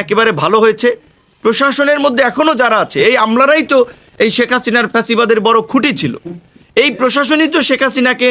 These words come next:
গুম খুনে সহযোগিতা করেছে। কয়জনের চাকরি গিয়েছে, কয়জনকে বিচারের মুখোমুখি করা হয়েছে? সম্পূর্ণ সেটআপটা আগের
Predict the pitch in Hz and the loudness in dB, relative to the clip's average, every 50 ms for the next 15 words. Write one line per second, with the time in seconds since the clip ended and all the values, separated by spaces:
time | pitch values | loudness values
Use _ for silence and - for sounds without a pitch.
0 | 240 - - - _ _ - 143 190 254 285 285 226 - 254 233 247 240 233 - | -2 -4 -10 -20 _ _ -4 0 2 2 2 2 0 0 0 0 0 0 0 -2
1 | - _ _ _ - - 226 233 262 277 262 320 254 285 214 254 - - 175 147 | -8 _ _ _ -4 -2 0 2 2 2 0 0 -2 -2 -2 -2 -2 0 -2 -2
2 | 123 - - 110 - _ _ _ _ _ _ - 226 247 262 214 311 311 311 294 | -2 -4 -8 -14 -14 _ _ _ _ _ _ 0 2 2 2 2 0 0 0 0
3 | - - 226 208 - 190 202 170 165 156 135 - - 110 - - - _ _ _ | 0 -2 -4 -2 -2 -4 -4 -2 0 -2 -2 -4 -8 -12 -14 -16 -20 _ _ _
4 | _ _ _ _ _ _ - 220 247 262 220 320 330 277 220 302 262 262 233 - | _ _ _ _ _ _ 0 0 0 2 2 0 0 0 -2 -2 -2 0 0 2
5 | 262 240 247 220 208 185 - 185 180 156 - 165 143 147 143 135 120 113 - 117 | 2 2 2 2 0 0 0 0 -2 0 -2 -2 0 0 0 0 -2 -4 -6 -10
6 | - - _ _ - - - - _ - - - 240 277 240 196 320 339 339 349 | -12 -14 _ _ -10 -10 -10 -12 _ -4 -2 0 0 0 0 0 0 0 0 0
7 | 330 - - 240 226 226 254 262 - - - 262 240 214 208 208 240 233 | 0 0 0 -2 0 0 0 -2 -2 -2 -2 -2 0 0 0 0 0 0